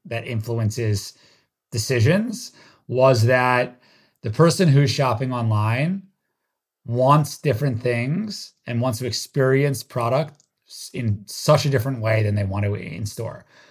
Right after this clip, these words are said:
Of, we try to have an omnichannel experience, online and offline.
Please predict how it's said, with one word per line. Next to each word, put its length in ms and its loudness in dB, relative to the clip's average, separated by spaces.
Of, 140 -4
we 280 2
try 200 4
to 80 4
have 160 4
an 60 -2
omnichannel 560 -2
experience, 520 -6
online 320 0
and 100 0
offline. 460 -4